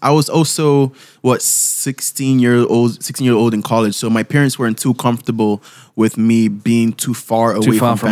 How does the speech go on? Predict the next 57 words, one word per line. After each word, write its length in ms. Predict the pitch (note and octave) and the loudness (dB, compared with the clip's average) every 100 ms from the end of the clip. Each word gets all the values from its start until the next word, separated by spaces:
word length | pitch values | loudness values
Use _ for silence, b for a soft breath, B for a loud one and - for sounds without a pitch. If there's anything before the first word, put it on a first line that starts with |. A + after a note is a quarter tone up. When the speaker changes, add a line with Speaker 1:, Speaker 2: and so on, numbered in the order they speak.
| A2 | 2
Speaker 1:
family. 180 | A#2 A2+ | 2 2
Speaker 2:
home. 140 | B2 | 2
Okay. 220 | B2 A2+ F#2+ | 0 -4 -4
Yeah, 40 | A2 | -6
Speaker 1:
Exactly. 380 | A2 A#2+ A#2 G2+ | -2 0 0 0
Speaker 2:
yeah, 60 | |
yeah. 60 | F#2+ A#2 | -2 -2
Speaker 1:
So, 280 | A#2 A2+ G#2 b b b | -4 -6 -10 b b b
Speaker 2:
Okay, 360 | A2+ A2 A2 | -2 0 0
that 80 | A2+ | -2
Speaker 1:
um, 60 | B2 | -2
Speaker 2:
makes 140 | G2+ | -4
sense. 280 | G2+ F2+ - _ | -6 -10 -12 _
Speaker 1:
we 140 | E3 | 2
weren't 160 | G3+ A#3+ | 4 4
even 200 | G#3 E3+ | 2 4
in 100 | C#3 | 2
the 80 | B2 | 2
same 460 | - D3 D3 C#3 - _ | 0 0 2 0 -2 _
part 280 | - C#3 - | -2 0 0
of 60 | |
the 60 | A#2+ A#2 | 0 2
United 160 | A2+ | 0
States. 240 | - G#2+ A2 | -4 -8 0
We 100 | C#3+ | 2
were, 300 | D3 C#3 - | 4 2 2
I 80 | A#2+ | 0
would 120 | B2 | 0
say, 380 | - B2+ A#2+ A2+ B B B - | -2 0 0 0 B B B -4
an 140 | A2+ - | -4 0
hour, 320 | A#2 A#2+ A#2+ | 2 2 0
thirty 380 | - A#2 A#2 A2+ | 0 0 2 2
minutes 320 | A2+ A2 G#2 | 0 -2 -4
away 260 | G#2 G#2+ G#2+ | -4 -2 -2
from 180 | G#2+ G#2+ | -2 -4
each 140 | G2+ | -2
other. 160 | G#2 G2 | -4 -4
So 160 | A#2+ | -6
she 180 | G#2 C3+ | -6 2
was 240 | C#3 C3+ | 2 4
in 140 | C3 B2 | 2 2
Virginia, 580 | A2+ A2 A#2 A2+ A2 A2+ B B B | 2 0 0 2 0 -4 B B B
I 60 | |
mean, 160 | B2 B2 | 0 2
in 60 | B2 | 4
Speaker 2:
Mm-hmm. 60 | A#2 | 6
Speaker 1:
Maryland, 420 | B2 A#2+ A#2+ A#2+ | 6 4 4 2
and 120 | A2+ A#2 | 0 2
I 60 | |
was 180 | A2+ A2 | 2 2
in 100 | A2 | 0
Virginia. 400 | G#2 G2+ A2 G#2 | 0 0 0 0
So 180 | F#2+ A2 | 0 -2
there 140 | G#2+ | 0
was 160 | A2 G#2+ | 2 2
that 120 | G#2+ | 0
little 220 | G2+ G#2+ | 0 0